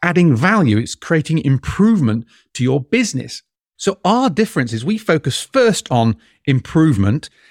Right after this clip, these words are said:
and that mindset shift is unique. And we turn that mindset shift into a method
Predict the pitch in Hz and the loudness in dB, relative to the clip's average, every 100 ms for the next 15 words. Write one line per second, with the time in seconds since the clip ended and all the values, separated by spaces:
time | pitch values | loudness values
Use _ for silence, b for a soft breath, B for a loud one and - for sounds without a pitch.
0 | b b b - 151 185 233 175 220 277 | b b b -2 2 2 2 0 2 2
1 | 240 - - - 110 131 117 131 143 160 | 2 0 -2 -2 -2 -2 -2 0 2 2
2 | 170 101 - _ _ - 147 160 220 214 | 2 -2 -10 _ _ -6 -4 0 0 2
3 | 220 185 202 202 160 - - 117 - 117 | 0 0 2 0 0 -4 -4 -4 -2 0
4 | 139 123 139 170 - 107 | 2 2 4 2 0 -2